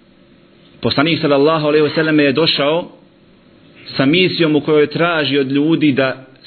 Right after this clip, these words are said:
se izmijenu i prilagode vjeri, a ne da vjeru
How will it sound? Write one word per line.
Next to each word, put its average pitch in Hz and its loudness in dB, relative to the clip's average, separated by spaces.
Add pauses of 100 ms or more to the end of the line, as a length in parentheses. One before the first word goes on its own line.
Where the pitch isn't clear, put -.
(100)
se 131 -2
izmijenu 151 2 (1300)
i 127 -2
prilagode 123 0
vjeri, 110 -2 (1300)
a 120 -2
ne 151 4
da 185 -2 (460)
vjeru 135 0